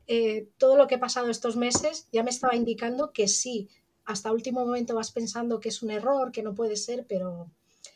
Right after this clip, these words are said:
sí, sí. La verdad que el tema del diagnóstico, el momento de que te da el médico el diagnóstico, yo creo que es lo peor. Es, para todas las familias es el peor momento. Eh,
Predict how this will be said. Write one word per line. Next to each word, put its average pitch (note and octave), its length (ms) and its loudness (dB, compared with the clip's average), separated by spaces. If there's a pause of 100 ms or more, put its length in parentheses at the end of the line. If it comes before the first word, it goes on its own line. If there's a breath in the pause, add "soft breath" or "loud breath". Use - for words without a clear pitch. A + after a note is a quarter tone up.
(260 loud breath)
sí, G3+ 220 -6
sí. E3 280 -8
La G3+ 180 -4
verdad G#3+ 240 0
que C#4 80 6
el C4 100 2
tema A#3+ 220 2
del G#3+ 140 8
diagnóstico, G#3+ 960 0 (420 loud breath)
el G#3 160 4
momento A3+ 460 2
de G#3+ 500 4 (180 loud breath)
que A3 120 2
te G3 100 2
da G3+ 100 2
el G#3 100 6
médico G#3 340 2
el G3 60 2
diagnóstico, G3+ 720 0
yo G#3 160 2
creo G#3 200 -4
que F#3 680 -2 (720 soft breath)
es G#3+ 160 -2
lo A3+ 160 4
peor. G3 280 2
Es, - 280 -2 (180)
para G3 200 -2
todas A#3+ 160 0
las A#3+ 180 0
familias A3+ 560 -2
es - 100 -6
el A3 120 -2
peor G3+ 220 2
momento. A#3 840 0
Eh, G3 560 -4